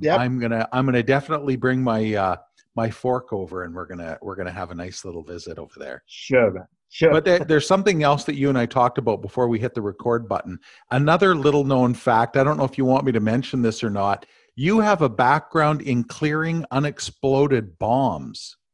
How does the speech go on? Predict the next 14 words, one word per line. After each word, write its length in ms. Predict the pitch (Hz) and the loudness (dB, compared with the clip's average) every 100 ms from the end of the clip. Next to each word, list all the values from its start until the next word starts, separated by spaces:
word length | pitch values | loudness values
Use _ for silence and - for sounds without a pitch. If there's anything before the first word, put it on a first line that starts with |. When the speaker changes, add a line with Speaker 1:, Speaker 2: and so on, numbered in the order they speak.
| _ _ - - | _ _ -16 0
Speaker 1:
Yes, 220 | 277 262 | 2 4
Terry, 260 | 175 147 156 | 6 6 4
because 240 | 165 208 | 2 2
I, 340 | 185 240 247 - - | 6 4 4 -4 0
I, 380 | 160 190 196 - | 2 4 2 0
um, 360 | 143 143 139 139 | 0 4 2 2
you 60 | 131 | 0
know, 200 | 123 - - | 0 -2 -2
from 160 | 143 | 2
the 140 | 135 131 | 4 4
military, 640 | 131 127 131 - 147 165 | 2 0 0 2 4 4
I 140 | 143 | 4
were, 280 | 127 123 120 | 2 2 2
uh, 240 | 117 117 | 0 -2